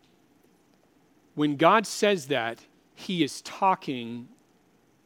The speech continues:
about you. He has you, you individually,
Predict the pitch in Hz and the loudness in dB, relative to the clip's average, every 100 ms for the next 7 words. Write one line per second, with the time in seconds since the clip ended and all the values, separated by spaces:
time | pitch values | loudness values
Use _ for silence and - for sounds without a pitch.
0 | _ 151 131 135 127 120 120 135 110 - | _ -10 -2 0 0 -4 -6 -4 -6 -8
1 | 143 123 165 156 127 127 123 165 156 127 | -8 -2 0 0 -4 -12 -6 -2 -2 -2
2 | 113 107 _ _ _ _ 131 160 185 185 | -6 -12 _ _ _ _ -4 -2 0 0
3 | 170 151 160 131 113 107 | 0 2 0 0 -6 -12